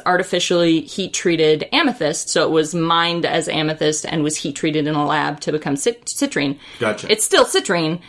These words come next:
Speaker 1: It was just not naturally mined that way.
Speaker 2: Right.
Speaker 1: One of the ways you can tell sometimes is, so the reason, uh, citrine becomes the yellow or, or reddish or brownish color that it is,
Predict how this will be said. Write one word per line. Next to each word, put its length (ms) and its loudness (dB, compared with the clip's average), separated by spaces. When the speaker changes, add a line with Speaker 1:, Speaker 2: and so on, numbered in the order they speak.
Speaker 1:
It 120 0
was 160 2
just 220 0
not 280 2
naturally 520 0
mined 280 0
that 240 -2
way. 160 0
Speaker 2:
Right. 220 -2
Speaker 1:
One 260 4
of 80 2
the 80 0
ways 280 4
you 100 0
can 220 0
tell 760 0
sometimes 1040 -2
is, 200 2
so 280 2
the 100 2
reason, 260 4
uh, 540 2
citrine 460 0
becomes 840 0
the 400 2
yellow 640 4
or, 520 4
or 240 2
reddish 360 0
or 100 2
brownish 440 -2
color 280 0
that 160 0
it 100 2
is, 420 0